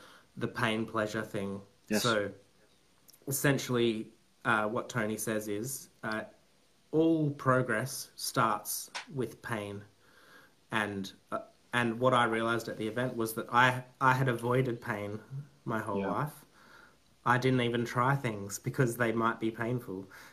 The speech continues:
Speaker 1: So I didn't even get to the point of pain. So what he says is, uh, most
Speaker 2: Mm.
Speaker 1: people,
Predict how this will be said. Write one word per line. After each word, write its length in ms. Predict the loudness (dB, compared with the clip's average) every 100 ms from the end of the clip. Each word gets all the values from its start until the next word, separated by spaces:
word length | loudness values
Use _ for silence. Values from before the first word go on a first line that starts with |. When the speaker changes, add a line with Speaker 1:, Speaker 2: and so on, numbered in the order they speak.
| -8
Speaker 1:
So 160 | -2
I 20 | 0
didn't 220 | 2 2
even 260 | 0 -2 -2
get 240 | -2 -2
to 100 | -6
the 80 | -8
point 500 | -10 -16 -4 -2 -2
of 100 | -4
pain. 440 | -2 -2 -2 -6 -10 -18 -18
So 500 | -8 0 2 2 0 -4 -6
what 220 | 0 0
he 140 | 0
says 340 | -2 0 0 0
is, 360 | -2 -4 -8 -14 -20 -20 -20 -20 -8
uh, 440 | 2 4 4 2 -6 -10
most 320 | 2 4 6 4
Speaker 2:
Mm. 60 |
Speaker 1:
people, 440 | 2 0 0 0